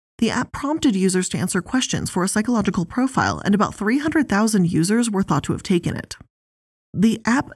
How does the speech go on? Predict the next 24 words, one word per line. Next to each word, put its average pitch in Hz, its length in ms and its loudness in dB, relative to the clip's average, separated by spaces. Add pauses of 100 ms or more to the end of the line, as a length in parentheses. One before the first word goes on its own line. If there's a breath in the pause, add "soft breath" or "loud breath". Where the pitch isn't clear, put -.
gathered 202 400 2
data 185 320 2
from 175 220 2
their 156 100 0
Facebook 202 400 -2
friends 180 260 2
as 165 140 0
well, 190 340 2
which - 220 0
resulted 214 380 2
in 302 100 0
Kogan 208 300 4
having 190 260 2
access 180 360 -2
to 190 260 2
millions 202 560 4
of - 160 -4
profiles. - 580 -4 (260)
According 262 340 0
to 320 100 0
C 190 200 2
N 156 120 2
B - 120 -4
C, - 280 0